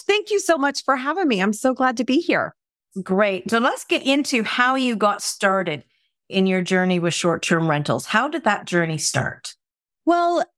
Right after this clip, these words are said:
Speaker 1: it actually started with me initially investing in long-term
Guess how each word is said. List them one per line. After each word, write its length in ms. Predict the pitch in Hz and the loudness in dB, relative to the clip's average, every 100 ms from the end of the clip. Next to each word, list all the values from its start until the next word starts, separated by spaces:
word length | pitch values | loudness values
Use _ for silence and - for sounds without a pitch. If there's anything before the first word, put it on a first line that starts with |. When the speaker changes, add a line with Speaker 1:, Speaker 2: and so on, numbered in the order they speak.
| - | -2
Speaker 1:
it 180 | 320 330 | 0 2
actually 560 | - 330 - 571 571 587 | 0 0 0 0 0 -4
started 880 | - - 269 254 262 262 254 247 262 - | -6 0 2 2 0 0 0 2 -2 -2
with 300 | 208 262 269 | 0 0 2
me 320 | 277 294 262 - | 2 2 0 2
initially 1160 | 247 254 285 466 - 370 226 196 190 247 285 - _ _ _ - | 2 2 2 0 0 2 2 2 2 0 -2 -6 _ _ _ 0
investing 840 | 254 240 202 240 - - 202 196 - | 2 2 2 0 -2 -2 0 0 -2
in 280 | 214 208 208 | 0 2 2
long-term 840 | 208 202 208 208 - 208 190 185 | 2 2 0 -4 0 2 2 0